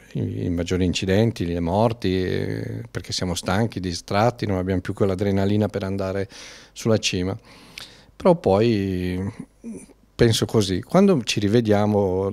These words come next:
dopo un mese, un mese e mezzo, che inizia le sue vacanze estive,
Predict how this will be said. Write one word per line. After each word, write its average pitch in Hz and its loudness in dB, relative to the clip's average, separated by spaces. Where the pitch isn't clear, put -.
dopo 95 2
un 90 -4
mese, 95 2
un 90 0
mese 92 0
e 110 4
mezzo, 101 2
che - -8
inizia 95 -2
le 95 -2
sue 107 -4
vacanze 95 -4
estive, 110 0